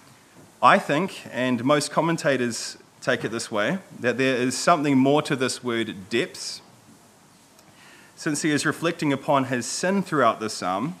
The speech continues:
it makes sense to think that these depths are specifically the depths of guilt and despair. He is despairing in his sin before God.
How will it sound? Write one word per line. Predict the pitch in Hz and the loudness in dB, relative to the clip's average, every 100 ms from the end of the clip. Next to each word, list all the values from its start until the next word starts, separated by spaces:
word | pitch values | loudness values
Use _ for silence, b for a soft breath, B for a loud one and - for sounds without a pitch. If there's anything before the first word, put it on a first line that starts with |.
| - - B B B B - | -18 -20 B B B B -2
it | 147 | 2
makes | 143 - - - | 2 0 -8 -10
sense | - 156 151 131 - | -8 -2 -2 -4 -8
to | 135 | -8
think | - 147 117 | -2 -2 -2
that | 123 85 113 | -4 -4 -4
these | 117 104 | -4 -4
depths | 98 135 139 - | -4 0 0 -2
are | - 113 | 2 2
specifically | - - 135 - 202 196 165 135 117 | 2 -4 -4 0 0 0 -2 -2 -2
the | 110 107 | -2 -4
depths | 92 123 117 - - - | -2 -2 -4 -6 -12 0
of | 110 101 - - 120 110 | 2 2 -4 -18 -14 -2
guilt | 139 127 - | 0 0 -4
and | 117 120 | -2 0
despair. | 107 - - 107 139 208 - - B B B B B B | 0 -4 -4 -2 -2 -2 -8 -20 B B B B B B
He | - 135 | -2 0
is | 135 | 0
despairing | - 127 - - 151 151 143 | -2 -6 -6 -2 2 2 2
in | 120 | 0
his | 117 113 | 0 -2
sin | - 123 117 92 | -4 -2 -2 -4
before | 107 - 98 | -8 -6 -4
God. | 95 92 85 | -2 -2 -2